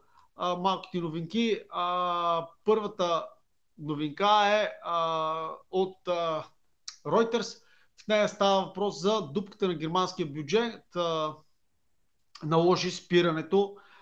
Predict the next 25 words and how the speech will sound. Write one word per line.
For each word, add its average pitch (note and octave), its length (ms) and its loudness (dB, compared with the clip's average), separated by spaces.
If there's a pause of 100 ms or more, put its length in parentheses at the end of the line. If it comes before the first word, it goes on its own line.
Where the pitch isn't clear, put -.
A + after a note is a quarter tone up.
(140)
а, D3+ 240 0
за F#3+ 440 2
обсъждането G3 1040 2
на, F3 520 -2
а, D#3+ 240 -6
законопроект D3+ 1000 -4 (180)
за D#3 420 -6
помощ F3 400 -2 (120)
на D#3+ 340 -4
Украйна. D#3 720 -4
Тоест, E3+ 460 -4 (240)
виждате, F3 640 -4 (360)
а, D3+ 340 -2
немците F3 680 -4
решават, D#3+ 520 0 (100)
че - 300 -6
на C#3 220 -10
този D#3+ 260 -2
етап F3 300 -4
за D3+ 200 -8
двайсет E3 340 -2
и C3+ 40 -16
четвърта - 400 -10
година D#3+ 420 -4
бюджетът, E3 500 -8